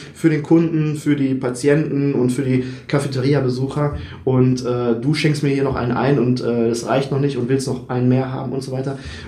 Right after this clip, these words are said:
Und, ähm, ich bin halt irgendwann so, ähm, von meiner Sichtweise her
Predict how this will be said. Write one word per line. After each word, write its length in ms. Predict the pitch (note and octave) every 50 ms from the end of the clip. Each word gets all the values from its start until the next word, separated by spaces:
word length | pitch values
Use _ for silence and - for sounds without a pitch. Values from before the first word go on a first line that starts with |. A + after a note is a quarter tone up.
| - - -
Und, 300 | B2 B2+ B2 B2 B2 -
ähm, 480 | A#2+ A#2+ A#2 A#2+ A#2+ A#2+ A#2+ - - - - - -
ich 140 | C3 B2+ -
bin 160 | D3 C3+ C3+
halt 260 | C3 B2+ C3 B2+ - -
irgendwann 400 | B2+ C3 C3+ C3 B2 A#2+ A#2 A2
so, 520 | A2+ A#2 B2 B2+ B2+ C3 C3+ C3 C3 B2+ - - - - - - - - - - - - - - - - - - - - - - - - - -
ähm, 680 | G#2 G#2+ A2 A2 A#2 A2+ A2 A2 A2 G#2+ G#2+ G#2+ G#2+ -
von 160 | - - A#2+
meiner 240 | A#2+ B2 A#2+ A#2 A2+
Sichtweise 640 | G#2+ A#2+ E3 F3 - - - B2 A#2 A#2 A2+ A2+ A2
her 260 | A#2 A#2 A2 G#2+